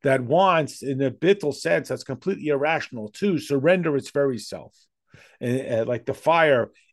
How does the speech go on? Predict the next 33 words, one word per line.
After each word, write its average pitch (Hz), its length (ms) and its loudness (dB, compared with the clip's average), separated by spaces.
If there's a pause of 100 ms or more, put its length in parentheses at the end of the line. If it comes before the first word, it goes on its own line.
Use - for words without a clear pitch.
into 139 800 2
the, 120 580 -4
the 117 100 -4
greater 139 380 2
bonfire. 113 760 -4 (380)
And 139 180 2
then 208 180 6
it's 175 180 -2
manifest 165 600 -2
in 151 400 -2 (420)
a 143 200 6
bittul 143 560 4
where 160 280 4
we 143 120 -2
put 160 240 -4
aside 165 520 0
our 180 320 0
desire 139 500 -4
for 131 140 -4
Hashem. 104 580 -8
And 123 140 -8
again, 139 280 0
this 147 220 -12
is 135 140 -12
the 139 120 -8
superiority 143 880 -2
of 117 120 -6
the 110 80 -12
Lois 131 340 -6
Haseis, 127 540 -10
'cause 123 160 -12
that 135 220 -8
com-, 120 180 -14